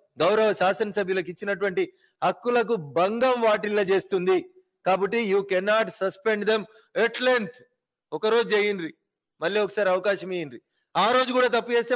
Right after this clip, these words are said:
మళ్ళొకసారి సస్పెండ్ చేయండి. అంతేగాని సెషన్ సెషన్స్, సంవత్సరాలు సంవత్సరాలు సస్పెండ్ చేయడం అనేది భారత రాజ్యాంగ స్ఫూర్తికి, బీఆర్ అంబేద్కర్ గారు రాసినటువంటి రాజ్యాంగ స్ఫూర్తికి విరుద్ధంగా ఉందని చెప్పి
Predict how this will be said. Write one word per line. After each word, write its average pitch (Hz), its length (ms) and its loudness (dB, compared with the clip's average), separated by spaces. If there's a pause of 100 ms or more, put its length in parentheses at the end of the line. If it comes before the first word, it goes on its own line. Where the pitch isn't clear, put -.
మళ్ళొకసారి 240 480 0
సస్పెండ్ 208 400 -4
చేయండి. 147 280 -4 (400)
అంతేగాని 233 560 0 (220)
సెషన్ 240 420 2
సెషన్స్, 220 420 -2 (140)
సంవత్సరాలు 220 500 -2
సంవత్సరాలు 208 460 -2 (400)
సస్పెండ్ 247 440 -2
చేయడం 220 300 2
అనేది 202 220 -2 (100)
భారత 208 240 0 (120)
రాజ్యాంగ 202 380 -2 (100)
స్ఫూర్తికి, 226 560 -8 (540)
బీఆర్ 208 300 2
అంబేద్కర్ 240 440 0
గారు 220 160 0
రాసినటువంటి 202 540 -4
రాజ్యాంగ 202 400 -4
స్ఫూర్తికి 196 420 -10 (380)
విరుద్ధంగా 254 540 2 (100)
ఉందని 202 300 -2
చెప్పి 233 240 -4